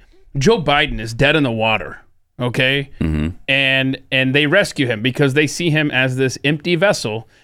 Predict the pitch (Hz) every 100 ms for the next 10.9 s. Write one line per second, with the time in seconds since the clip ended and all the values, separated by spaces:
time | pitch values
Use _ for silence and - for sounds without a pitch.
0 | - 131 135 143 147 131 - 143 175 175
1 | 196 185 185 - 143 123 127 117 120 107
2 | 120 - - 87 90 131 127 123 156 175
3 | 165 160 139 156 196 208 - 214 208 185
4 | 185 185 190 175 190 180 180 165 170 175
5 | 170 175 175 160 - 190 160 180 165 160
6 | 160 156 165 139 151 151 156 147 135 151
7 | 139 127 120 - _ _ _ _ _ _
8 | - 214 269 285 220 190 175 170 - 151
9 | 143 143 - 120 196 214 - 190 175 165
10 | 160 151 151 143 131 135 117 107